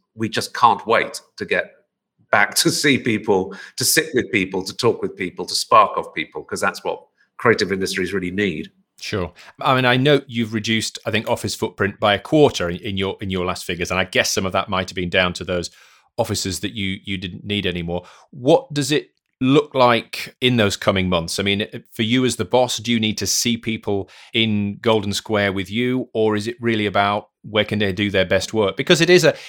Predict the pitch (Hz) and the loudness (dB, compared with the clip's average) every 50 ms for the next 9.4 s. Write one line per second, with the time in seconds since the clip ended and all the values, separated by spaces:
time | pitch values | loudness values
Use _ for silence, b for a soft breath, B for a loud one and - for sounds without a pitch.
0 | B B - 151 143 131 - - - - 127 120 127 - - 127 117 131 120 147 | B B 2 4 4 4 2 0 -6 -14 -10 -10 -10 -8 -6 0 0 2 6 8
1 | 160 160 143 139 123 - - 131 123 117 113 110 113 113 - - _ - 156 123 | 8 8 6 4 0 0 4 6 8 8 8 8 8 6 2 -2 _ -18 -10 -2
2 | 120 123 123 113 113 117 - 151 139 123 - 120 123 135 135 127 123 120 117 113 | 0 0 2 2 0 -2 0 0 0 0 2 6 6 8 8 8 6 4 4 2
3 | 117 b b b b b b - 160 - - 214 220 185 156 - - - 202 185 | 0 b b b b b b 0 0 2 6 6 6 8 6 4 6 6 6 6
4 | 151 113 90 80 - - - 117 110 113 123 131 139 135 131 - - 120 113 - | 6 4 2 0 -4 -2 -2 0 2 4 4 6 6 6 4 2 0 0 -2 0
5 | - 120 120 - - - 131 117 - 143 131 131 127 143 147 123 107 - - - | 0 0 0 0 -4 -6 -4 -2 0 0 2 4 4 4 2 2 0 -4 -6 -8
6 | - - - - - - 113 107 - 113 92 90 87 92 85 - 107 110 110 107 | -8 -10 -10 -10 -10 -10 -10 -8 -6 -6 -6 -4 -6 -6 0 2 4 6 6 4
7 | 107 - - 95 - - 110 110 107 107 104 101 101 98 95 95 92 92 - - | 4 0 -4 -6 2 4 6 6 8 6 6 4 2 -2 -4 -6 -4 -4 -2 -2
8 | 107 - - - 110 98 95 104 98 107 90 - 104 104 - - 95 98 110 110 | -4 -4 -4 -10 -8 -6 -6 -4 -6 -6 -6 -6 -8 -8 -8 -10 -8 -6 -6 -6
9 | - - - 80 87 87 95 | -6 -8 -10 -8 -8 -8 -8